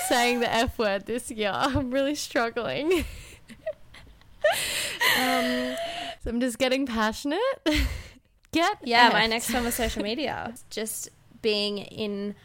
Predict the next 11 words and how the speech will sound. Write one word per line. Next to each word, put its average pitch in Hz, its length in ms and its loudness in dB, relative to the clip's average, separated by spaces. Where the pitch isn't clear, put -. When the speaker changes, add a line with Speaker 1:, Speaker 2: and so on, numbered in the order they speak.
Speaker 2:
in 240 200 0
real 214 240 2
time 185 540 -2
and 202 180 -8
focusing 202 440 -6
on 208 80 -4
what's - 180 -8
in 196 80 -8
front - 240 -10
of - 120 -14
you - 260 -10